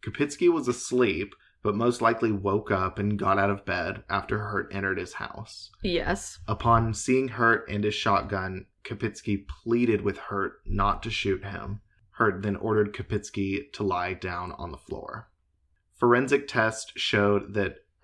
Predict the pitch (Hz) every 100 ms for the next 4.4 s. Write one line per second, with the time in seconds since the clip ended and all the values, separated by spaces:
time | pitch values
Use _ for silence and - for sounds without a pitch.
0 | - 117 107 - - 110 107 98 - -
1 | 117 117 - 107 101 98 101 110 101 98
2 | - 92 85 101 101 101 101 104 98 95
3 | 95 - 101 - - 101 - - 92 -
4 | 92 92 101